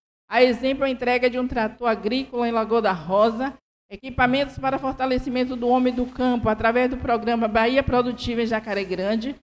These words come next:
e material esportivo. Diz que está aqui para somar, discutir projetos para que tenhamos uma sociedade mais justa,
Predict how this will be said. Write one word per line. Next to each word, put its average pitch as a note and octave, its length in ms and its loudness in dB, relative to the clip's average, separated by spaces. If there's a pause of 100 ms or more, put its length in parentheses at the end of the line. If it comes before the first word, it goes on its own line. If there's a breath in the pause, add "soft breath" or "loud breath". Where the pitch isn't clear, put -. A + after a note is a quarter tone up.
(280)
e A#3+ 80 -10
material C4 480 4
esportivo. G#3+ 880 -2 (400)
Diz B3 160 -8
que C4+ 100 -6
está C4 280 2
aqui C4 200 -4
para C4+ 280 2
somar, G#3+ 760 -2
discutir B3 480 -10
projetos G#3+ 760 0
para B3+ 220 -8
que B3+ 120 -4
tenhamos C4 480 -2
uma C4 120 -2
sociedade A#3 640 -2
mais A#3 180 0
justa, G#3 560 -2